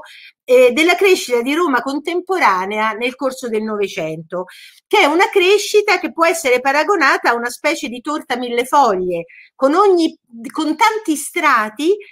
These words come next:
in cui ogni parte è insieme unita ma anche separata. E naturalmente nell'analizzare questa torta mille foglie immediatamente emergono le tante provenienze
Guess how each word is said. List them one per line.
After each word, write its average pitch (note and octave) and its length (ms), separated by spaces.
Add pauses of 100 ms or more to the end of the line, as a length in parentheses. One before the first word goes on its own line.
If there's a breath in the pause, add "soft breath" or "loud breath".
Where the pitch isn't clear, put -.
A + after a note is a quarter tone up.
(120)
in D#4 180
cui G4+ 280
ogni G4 260
parte C#4 480
è D4 140
insieme B3 680
unita C#4+ 760
ma F4+ 180
anche C4 640
separata. F3 880 (580 loud breath)
E F#4+ 320
naturalmente G4 840
nell'analizzare C4+ 1040
questa G#3 300
torta C#4+ 340
mille D4+ 300
foglie G#3+ 400
immediatamente C4+ 760
emergono A3+ 600
le C4 160
tante E4 380
provenienze A#3 960